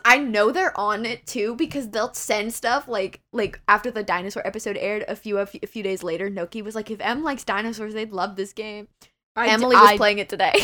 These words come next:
Speaker 2: I did download the game. I do enjoy
Speaker 1: We
Speaker 2: it.
Speaker 1: do listen to you, Noki. You keep us going. Anyway, so this game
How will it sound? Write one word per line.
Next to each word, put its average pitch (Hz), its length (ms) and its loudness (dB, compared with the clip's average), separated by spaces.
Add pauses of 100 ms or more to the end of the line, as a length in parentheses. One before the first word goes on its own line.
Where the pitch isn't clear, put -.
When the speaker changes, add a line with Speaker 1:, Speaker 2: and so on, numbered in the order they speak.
Speaker 2:
I 202 460 6
did 190 240 -2
download 180 380 -2
the 180 80 -12
game. 220 520 -6
I 180 120 -10
do 185 380 -10
enjoy 175 380 -12
Speaker 1:
We 247 140 -2
Speaker 2:
it. 226 100 -6
Speaker 1:
do 202 200 -6
listen 180 400 -8
to - 100 -12
you, - 140 -10
Noki. - 500 -12 (220)
You 226 200 -6
keep 247 300 -10
us 294 160 -8
going. 143 560 -6 (1120)
Anyway, 190 580 -4 (420)
so 196 440 0 (180)
this 247 280 0
game 190 600 -4